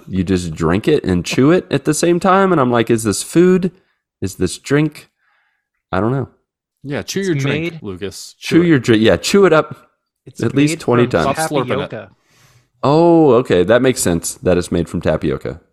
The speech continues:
Speaker 1: So that also makes sense why I don't like it, because, uh, they have other tapioca dishes here that I'm not a fan. And I'm
Speaker 2: Yeah.
Speaker 1: just kinda like, "Mm, thanks,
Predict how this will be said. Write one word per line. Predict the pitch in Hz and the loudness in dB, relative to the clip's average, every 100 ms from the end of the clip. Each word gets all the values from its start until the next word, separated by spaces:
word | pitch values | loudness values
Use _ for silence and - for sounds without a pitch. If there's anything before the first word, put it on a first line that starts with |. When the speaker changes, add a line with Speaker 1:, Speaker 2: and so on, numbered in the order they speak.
| - | -10
Speaker 1:
So | - 85 85 87 - _ _ | -2 2 2 0 -8 _ _
that | 117 | 2
also | 131 127 135 | 4 2 2
makes | 113 107 | 2 2
sense | 113 104 | 0 0
why | 107 | 2
I | |
don't | 107 107 | 2 2
like | 110 127 | 2 0
it, | - - | -2 -4
because, | 78 78 76 76 76 - - _ _ _ _ _ | -8 -4 -2 0 -2 -8 -16 _ _ _ _ _
uh, | - 80 | -6 -4
they | 69 101 | -2 0
have | 120 104 | 0 2
other | 101 107 | 2 2
tapioca | 120 107 95 95 95 92 | 2 0 2 2 2 0
dishes | 95 - 95 | 0 0 -4
here | - 95 95 95 98 - | 0 0 0 -2 -6 -6
that | 85 78 67 - _ | -4 -4 -6 -12 _
I'm | 85 82 | -6 -4
not | 73 | -4
a | |
fan. | 76 69 65 67 - _ - | -6 -8 -8 -12 -16 _ -10
And | 80 | -8
I'm | |
Speaker 2:
Yeah. | 76 | -8
Speaker 1:
just | - | -8
kinda | 71 71 | -6 -6
like, | 69 | -6
"Mm, | 76 117 117 120 117 _ _ _ _ _ _ _ _ | -6 -2 -2 -2 -6 _ _ _ _ _ _ _ _
thanks, | 147 131 - | -4 -4 -10